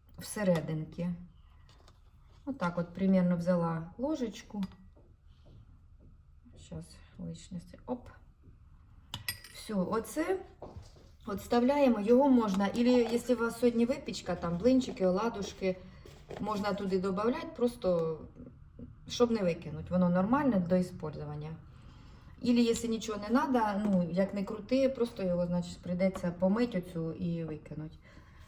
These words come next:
Нам надо сві-, ця порція для свіжої закваски, для кормлення. Ну, примерно так, чайна ложка, да, в мене. Потім вода.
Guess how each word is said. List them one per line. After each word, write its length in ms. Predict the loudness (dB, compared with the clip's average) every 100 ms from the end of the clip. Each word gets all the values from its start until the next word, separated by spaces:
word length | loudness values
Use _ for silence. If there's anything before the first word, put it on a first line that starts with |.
| -20 -8
Нам 220 | 2 6 6
надо 280 | 6 2
сві-, 380 | -2 -4 -4 -4
ця 160 | 0 0
порція 720 | 2 0 0 -2 -2 0 -2 -6
для 200 | -4 -4
свіжої 560 | -4 -4 -4 -4 -8
закваски, 680 | -6 -6 -4 -8 -8 -12 -12 -12 -6
для 120 | -4
кормлення. 640 | -2 2 2 2 -2 -4 -10 -14 -20 -20 -20 -20 -20 -10
Ну, 60 | -2
примерно 460 | 2 4 4 2
так, 240 | 0 -2 0
чайна 300 | 2 4 4
ложка, 340 | 0 -4 -6
да, 120 | -4
в 40 | -2
мене. 260 | 0 0 2 2 0 0
Потім 380 | 0 2 2 2 0
вода. 420 | 0 2 0 -2